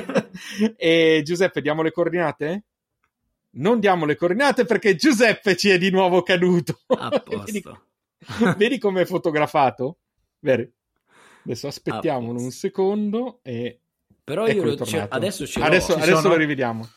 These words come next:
Speaker 1: Sì.
Speaker 2: Ok.
Speaker 3: Ah,
Speaker 1: Ok.
Speaker 3: che odio questa connessione.
Speaker 1: Dai, però pe-,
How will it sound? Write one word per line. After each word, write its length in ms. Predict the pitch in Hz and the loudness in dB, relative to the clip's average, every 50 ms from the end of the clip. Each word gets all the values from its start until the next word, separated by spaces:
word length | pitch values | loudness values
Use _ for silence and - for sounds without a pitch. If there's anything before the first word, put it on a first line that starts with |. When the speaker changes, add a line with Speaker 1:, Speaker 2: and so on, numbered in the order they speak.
| _ | _
Speaker 1:
Sì. 180 | _ - 143 117 | _ -8 -6 -6
Speaker 2:
Ok. 220 | 104 104 107 - | -6 -6 -6 -4
Speaker 3:
Ah, 640 | 156 165 160 156 156 151 143 143 139 131 127 127 123 | -2 -2 -2 -2 -2 -4 -6 -6 -8 -10 -10 -8 -4
Speaker 1:
Ok. 160 | 143 151 147 | -4 -4 -4
Speaker 3:
che 160 | - 156 143 | -4 -8 -10
odio 300 | 123 120 123 123 117 127 117 | -8 -8 -10 -8 -8 -10 -10
questa 200 | 127 123 - - _ | -10 -12 -12 -16 _
connessione. 760 | _ _ _ _ _ - - - 156 147 160 165 165 160 160 | _ _ _ _ _ -20 -16 -12 -10 -8 -6 -6 -6 -4 0
Speaker 1:
Dai, 180 | 170 185 170 165 | 2 2 2 2
però 260 | 160 202 - 156 160 | 2 2 2 2 2
pe-, 200 | 160 208 208 - | 0 -4 -4 -4